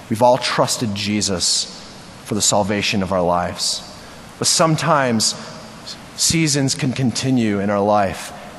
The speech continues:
and we stop trusting Jesus for the continuation of our salvation in our lives. And we just, in our own vain pursuits, just keep just forcing it.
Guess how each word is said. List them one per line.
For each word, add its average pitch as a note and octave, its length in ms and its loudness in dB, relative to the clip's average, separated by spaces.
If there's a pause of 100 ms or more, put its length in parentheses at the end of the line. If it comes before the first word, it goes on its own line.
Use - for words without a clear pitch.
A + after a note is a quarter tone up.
(140)
and G#2 80 -2
we G2+ 60 0
stop - 500 2
trusting A#2+ 480 0
Jesus G#2+ 440 0
for - 100 -2
the F2+ 80 -4
continuation G#2+ 1000 0 (680)
of G#2 80 -2
our F2+ 120 2
salvation F2 680 0
in E2 40 -4
our F2 120 -2
lives. F2 500 -2 (560)
And G#2 100 -4
we G#2 60 2
just, - 400 -4
in A#2 80 0
our A2 140 4
own A#2+ 180 4
vain G#2+ 380 0
pursuits, - 840 -2 (240)
just - 300 -2
keep A2+ 220 -2 (1040)
just - 240 -4
forcing A2 640 0
it. E2 180 -4